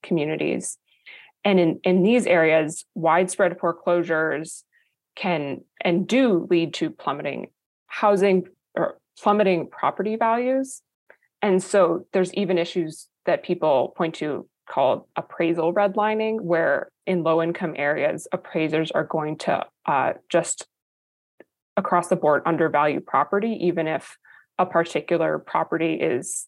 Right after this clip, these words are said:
not necessarily in another area, maybe appraised at a higher value. So this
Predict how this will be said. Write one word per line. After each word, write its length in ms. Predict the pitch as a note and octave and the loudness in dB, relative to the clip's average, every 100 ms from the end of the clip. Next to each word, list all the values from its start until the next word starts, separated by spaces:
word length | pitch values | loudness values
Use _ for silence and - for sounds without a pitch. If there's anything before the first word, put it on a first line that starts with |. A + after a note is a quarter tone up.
| - | -6
not 240 | F3 B2 | -2 0
necessarily 840 | E3+ E3+ - D3 C3+ E3 D#3+ - - | -2 -2 -4 0 2 2 0 -4 0
in 120 | A3 | 2
another 380 | G#3 F#3+ F#3+ F#3 | 4 4 6 4
area, 380 | E3 D#3+ F#3 F#3+ | 4 4 2 2
maybe 260 | D3 D#3 | 0 -4
appraised 400 | D#3+ - D#3+ D#3+ | -6 -4 -6 -2
at 140 | E3+ D3+ | -4 -2
a 40 | |
higher 280 | D3 D3 D3+ | -4 -4 -6
value. 540 | - D3+ E3+ G#3 A3+ - - - - _ | -6 -2 0 2 0 -4 -18 -20 -20 _
So 220 | - - D#3+ | -4 0 2
this 440 | D#3 D3+ - - | 2 0 -6 -10